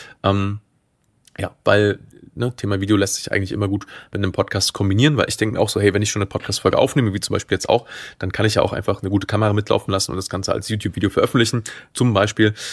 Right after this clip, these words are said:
äh, und hab dann dieses, ähm, Videothema direkt mit abgedeckt, was super ist, ne? Und Thema Nummer zwei, äh, oder Trend Nummer zwei, das sage ich auch schon seit mehreren Jahren, ist, ähm, dann kannst du natürlich auch dieses Video nehmen, äh, und daraus Shortclips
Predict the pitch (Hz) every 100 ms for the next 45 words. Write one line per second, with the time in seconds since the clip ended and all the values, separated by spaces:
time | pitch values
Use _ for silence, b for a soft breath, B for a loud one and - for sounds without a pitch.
0 | B - 98 95 - 95 - 95 90 90
1 | - - - 92 90 90 98 104 104 95
2 | 92 95 95 - 101 101 - - - -
3 | - - - 104 - 110 170 - - -
4 | 120 170 - 101 - B B B B -
5 | 185 123 95 95 - - 110 139 - _
6 | - 107 95 92 87 - 127 143 95 85
7 | - 90 95 165 - - 101 - 95 90
8 | 120 - 90 87 90 90 87 95 110 143
9 | - B B B - 98 101 - _ 101
10 | - 165 - 117 131 95 - 127 143 104
11 | 160 120 117 131 117 190 _ - - 110
12 | 107 110 110 110 - 98 95 123 - -
13 | - - - - - 117 -